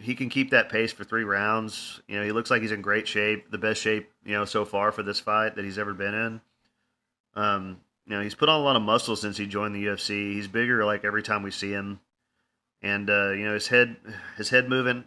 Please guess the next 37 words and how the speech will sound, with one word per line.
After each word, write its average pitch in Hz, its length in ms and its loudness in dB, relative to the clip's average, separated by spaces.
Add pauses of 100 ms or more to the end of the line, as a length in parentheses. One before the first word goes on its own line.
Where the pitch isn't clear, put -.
you 113 100 -2
know, 104 400 0
um, 95 200 -8 (340)
has 110 160 0
improved. 107 580 -2 (800)
Um, 95 520 -6 (760)
the 107 80 0
Morales 104 480 2
fight 113 380 4
was, 101 400 -2 (120)
you 104 120 -6
know, 101 100 -2
kind 107 240 0
of 101 100 -2
a 95 280 -2 (200)
unanimous 104 460 -2
decision 98 460 -2
loss. 101 500 -4 (680)
And 110 100 2
I 113 60 6
honestly 135 340 4
think 123 240 2
he 123 100 0
was 104 200 -2
just 101 200 -2
being 107 300 0
too 107 160 -4
cautious 101 500 -2
'cause 98 200 -4
he 104 100 -4
had, 98 180 -6
you 107 120 -4
know, 104 80 0
he 104 40 -4
had 113 200 2
the, 104 160 0
um, 95 400 -2